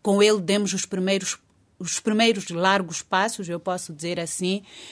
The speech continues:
Ele também possibilitou que houvessem pessoas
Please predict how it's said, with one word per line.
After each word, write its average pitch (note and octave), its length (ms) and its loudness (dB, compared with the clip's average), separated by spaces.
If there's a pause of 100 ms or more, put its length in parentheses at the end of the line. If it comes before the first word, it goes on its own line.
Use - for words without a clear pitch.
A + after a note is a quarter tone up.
(280)
Ele A3+ 160 8
também A3+ 360 2
possibilitou A3 880 0
que A3+ 160 -4
houvessem A3 640 4
pessoas A3+ 840 2